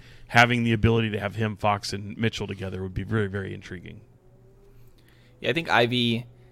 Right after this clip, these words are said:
Speaker 2: I think the offensive fit is better than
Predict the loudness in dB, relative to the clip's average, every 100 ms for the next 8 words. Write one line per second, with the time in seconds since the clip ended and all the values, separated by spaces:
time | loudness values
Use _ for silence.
0 | -16 -6 -2 -2 4 6 6 2 -2 -4
1 | -6 -2 4 4 2 -8 -4 0 0 -2
2 | -6 0 2 2 2 0 -2 -4 -4 -8